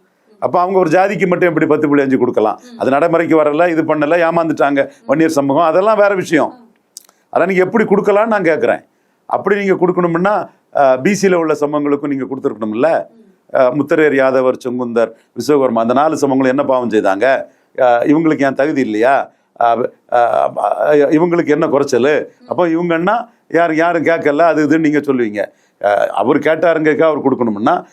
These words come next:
Speaker 2: பி சில நான் கேட்கறேனே, ரவீந்திரன் துரைசாமி கேட்கறானே, இந்த சமூகங்களுக்கெல்லாம் கொடுக்கணும்னு,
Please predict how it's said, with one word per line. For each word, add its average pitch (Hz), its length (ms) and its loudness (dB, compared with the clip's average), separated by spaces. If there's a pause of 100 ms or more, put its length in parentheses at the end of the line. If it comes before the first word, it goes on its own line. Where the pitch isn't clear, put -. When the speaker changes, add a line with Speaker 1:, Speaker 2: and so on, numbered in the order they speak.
(200)
Speaker 2:
பி 190 120 0
சில 190 200 -2
நான் 170 180 0
கேட்கறேனே, 151 420 0
ரவீந்திரன் 156 280 0
துரைசாமி 135 340 0
கேட்கறானே, 117 640 0 (240)
இந்த 147 240 0
சமூகங்களுக்கெல்லாம் 143 420 0
கொடுக்கணும்னு, 127 600 -2